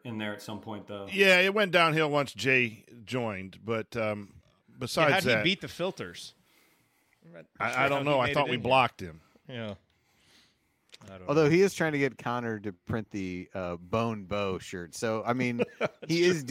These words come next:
Speaker 4: doing, trying to do some
Speaker 2: That
Speaker 4: good
Speaker 2: is.
Speaker 4: in the world in there. So there's not,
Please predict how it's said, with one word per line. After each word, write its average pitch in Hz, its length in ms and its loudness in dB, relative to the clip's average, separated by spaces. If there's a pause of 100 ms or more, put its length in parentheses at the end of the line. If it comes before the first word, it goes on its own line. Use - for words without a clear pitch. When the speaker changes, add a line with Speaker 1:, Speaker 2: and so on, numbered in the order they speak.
Speaker 4:
doing, 113 460 0
trying 143 240 2
to 127 80 -2
do 113 160 -2
some 131 220 0
Speaker 2:
That 117 80 4
Speaker 4:
good 123 100 4
Speaker 2:
is. 95 220 2
Speaker 4:
in 110 160 -2
the 104 80 -2
world 92 360 0
in 90 120 -8
there. 80 240 -6
So 98 240 -4
there's 98 300 -4
not, 120 240 -4